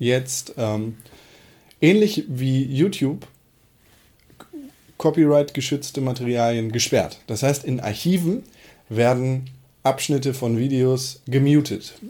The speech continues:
weil das die einfachste Form ist, äh, um solchen Content zu zensieren.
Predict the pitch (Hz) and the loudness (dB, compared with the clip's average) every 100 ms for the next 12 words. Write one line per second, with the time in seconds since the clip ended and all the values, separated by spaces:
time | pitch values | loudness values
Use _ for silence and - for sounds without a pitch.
0 | - 113 104 104 110 107 - - 104 98 | -14 -4 0 0 -2 -4 -6 -6 -6 -8
1 | - - - 101 107 104 107 - - - | -12 -12 -8 -6 -6 -6 -8 -8 -14 -12
2 | 107 98 95 - 107 101 101 104 - 107 | -6 -6 -6 -8 -6 -6 -6 -12 -10 -4
3 | 95 95 98 95 95 98 98 92 95 - | -4 -4 -8 -8 -8 -8 -6 -6 -8 -12
4 | 107 107 117 117 117 98 | -12 -4 0 2 2 2